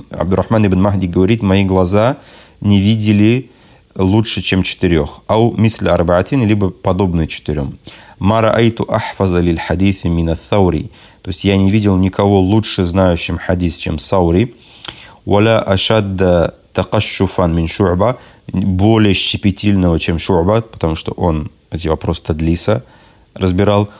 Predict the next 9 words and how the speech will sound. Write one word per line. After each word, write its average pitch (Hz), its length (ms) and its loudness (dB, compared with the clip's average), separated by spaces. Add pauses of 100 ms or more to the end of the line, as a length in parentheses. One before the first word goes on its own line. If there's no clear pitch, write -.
(160)
«Валя 101 500 2
а'каля 90 320 -2
мин 87 240 0
Малик», 107 340 0
никого 98 640 0
более 95 420 2
умного, 90 640 2
чем 87 200 -2
Малик. 101 420 0